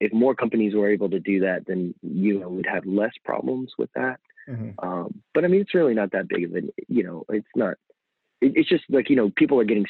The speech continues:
Speaker 1: so mu-, you know, we're getting more orders. And so, like, the returns are, uh, are a little bit different, uh, volume, but, um, it's tough. It's really tough. And I think that's why, like,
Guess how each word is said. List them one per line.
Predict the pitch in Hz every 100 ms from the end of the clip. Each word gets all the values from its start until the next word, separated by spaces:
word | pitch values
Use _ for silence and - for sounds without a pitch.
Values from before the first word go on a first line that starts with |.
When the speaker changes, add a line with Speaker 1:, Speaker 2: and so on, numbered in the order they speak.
| -
Speaker 1:
so | 123
mu-, | 113
you | 131 123
know, | 98
we're | 87 117
getting | 127 113
more | 104 101
orders. | 98 104 92 87
And | 90 85 -
so, |
like, | 92 87 -
the | 92
returns | 90 - 110 104 92 85 - _ _ _ _ _ -
are, | 90 87
uh, | 87 104 - _
are | 92
a | 92
little | 95 87
bit | -
different, | - - 78 80 _ _ -
uh, | 80 82 - _
volume, | - 98 104 95 87 82 80 _ _
but, | - 98 - _ _ _ _ _ _ -
um, | - - 107 _ _ _ _ _ -
it's | 113 -
tough. | 113 87
It's | - 104
really | 135 127 110
tough. | 107 110
And | 120
I |
think | 113 139
that's | 131 -
why, | 117
like, | 104 98